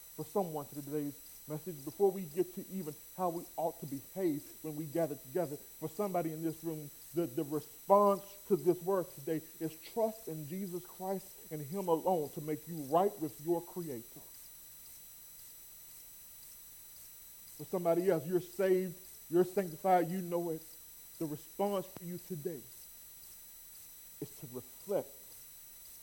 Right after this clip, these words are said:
on your attitude towards worshiping most holy God. We can no longer, as the, as the preacher in this church, I can't make the same assumption that the preacher of Ecclesiastes makes.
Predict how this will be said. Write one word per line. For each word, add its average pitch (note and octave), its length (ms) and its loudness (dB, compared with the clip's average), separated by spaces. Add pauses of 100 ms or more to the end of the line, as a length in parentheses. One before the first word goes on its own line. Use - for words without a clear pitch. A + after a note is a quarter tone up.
on D3 200 -6
your C#3+ 140 -2 (260)
attitude B2+ 580 -6 (140)
towards C3+ 240 -2 (160)
worshiping D3+ 640 -2 (280)
most C3+ 200 -2 (100)
holy D#3+ 340 -4
God. B2+ 260 -8 (2000)
We B3+ 100 -2
can C4 200 0
no A3 100 2
longer, A3 240 0 (320)
as F#3 220 4
the, D#3+ 100 2 (280)
as F3 180 6
the D#3 80 0
preacher B3+ 500 -2
in F3+ 260 2
this B3+ 140 6 (480)
church, C#4+ 240 0 (1700)
I B3+ 100 -6 (140)
can't G#3 240 2
make A3 180 4
the G3+ 80 -2
same A3 240 0
assumption F#3+ 640 2
that F3+ 160 0
the F3+ 80 -2
preacher F#3+ 380 -4
of E3 120 4
Ecclesiastes F#3+ 800 -4
makes. C3 200 -6